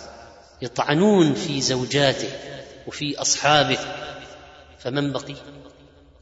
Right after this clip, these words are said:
طعن في أبي هريرة، وطعن في عمر، وطعن في أبي بكر، وطعن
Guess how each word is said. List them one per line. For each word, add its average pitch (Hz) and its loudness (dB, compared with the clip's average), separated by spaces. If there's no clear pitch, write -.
طعن 175 2
في 165 -4
أبي 139 -4
هريرة، 143 -2
وطعن 147 -2
في 135 -6
عمر، 147 -2
وطعن 139 -6
في 143 -6
أبي 135 -6
بكر، 147 -6
وطعن 147 -2